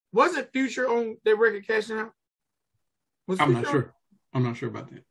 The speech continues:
Speaker 2: Cash,
Speaker 1: No,
Speaker 2: no,
Speaker 1: Future
Speaker 2: I,
Speaker 1: was on with Y C, Racks.
Speaker 2: yeah, okay, yeah,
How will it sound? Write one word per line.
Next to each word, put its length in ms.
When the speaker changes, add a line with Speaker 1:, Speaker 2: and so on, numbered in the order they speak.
Speaker 2:
Cash, 260
Speaker 1:
No, 120
Speaker 2:
no, 280
Speaker 1:
Future 180
Speaker 2:
I, 100
Speaker 1:
was 180
on 200
with 120
Y 180
C, 340
Racks. 280
Speaker 2:
yeah, 140
okay, 280
yeah, 140